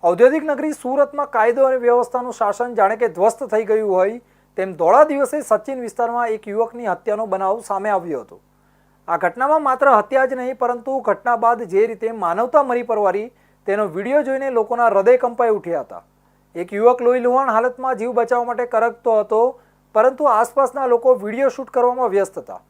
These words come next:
અને કોઈએ તેને હોસ્પિટલ પહોંચાડવાની પણ તસદી ન લીધી. આ હત્યા મોબાઈલ ચોરીની અદાવતમાં કરાઈ હતી. આ સમગ્ર મામલે સચિન પોલીસે જુવેનાઇલ સહિત ત્રણ લોકોની ધરપકડ કરી છે.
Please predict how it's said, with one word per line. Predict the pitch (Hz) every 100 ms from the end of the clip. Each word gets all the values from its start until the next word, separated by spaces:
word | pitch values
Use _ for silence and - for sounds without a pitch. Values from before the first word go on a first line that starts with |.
| _ _ _
અને | 156 175
કોઈએ | 233 277 294
તેને | 285 277
હોસ્પિટલ | 190 180 - 262
પહોંચાડવાની | 254 247 247 254 254 254
પણ | - 262
તસદી | 254 226 - 247
ન | 214
લીધી. | 160 117 104 _ _ _ _ _ _ _ -
આ | 165 165
હત્યા | 165 277
મોબાઈલ | 262 220 214 269
ચોરીની | 269 262 269
અદાવતમાં | 233 240 247 247 240
કરાઈ | 226 226
હતી. | 220 240 247
આ |
સમગ્ર | 233 214 220 254
મામલે | 233 226 214 233
સચિન | 220 196 - 247
પોલીસે | 226 208 180 185 208 240 _ _ _
જુવેનાઇલ | 185 202 269 302 294
સહિત | 247 285 294
ત્રણ | 285 247 254
લોકોની | 247 233 233 240
ધરપકડ | 196 170 202 240
કરી | 233 165
છે. | 147 -